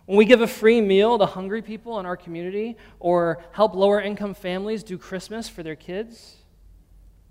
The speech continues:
it's not just about charity. It's the gospel.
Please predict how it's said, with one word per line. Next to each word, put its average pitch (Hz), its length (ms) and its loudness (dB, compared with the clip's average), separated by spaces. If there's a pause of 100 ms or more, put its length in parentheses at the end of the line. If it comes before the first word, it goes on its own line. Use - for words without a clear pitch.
(960)
it's - 120 -12
not 262 120 -8
just 277 160 -6
about 202 220 -2
charity. 175 560 -10 (1400)
It's - 140 -12
the 208 100 -6
gospel. 175 600 -10